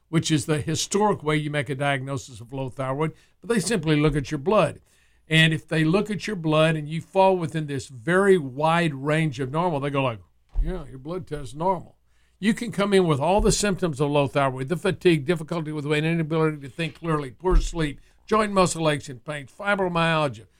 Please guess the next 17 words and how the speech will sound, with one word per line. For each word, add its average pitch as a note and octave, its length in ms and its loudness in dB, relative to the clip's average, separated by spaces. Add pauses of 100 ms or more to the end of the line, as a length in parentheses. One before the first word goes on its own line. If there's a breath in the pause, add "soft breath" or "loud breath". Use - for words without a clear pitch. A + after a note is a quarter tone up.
(180)
sluggish G3+ 460 2
bowel F3 340 4
function, C#3 400 -10
recurrent F#3 360 0
and D#3 100 -6
chronic D#3+ 320 -2
infections. B2+ 640 -8 (320)
If B2+ 140 -18
you're E3 120 4
a D3+ 40 4
woman E3 340 2
with C#3+ 160 -8
a, C#3 220 -8 (100)
a C#3+ 240 -10
abnormal E3 380 2
menstrual D3 400 -4
cycles B2 540 -8